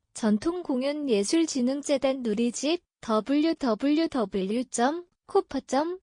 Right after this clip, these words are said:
오알지에서 확인할 수 있다. 전통공연예술진흥재단은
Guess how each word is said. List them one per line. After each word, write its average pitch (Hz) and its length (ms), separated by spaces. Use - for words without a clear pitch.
오알지에서 247 1400
확인할 370 460
수 392 180
있다. 180 600
전통공연예술진흥재단은 285 2250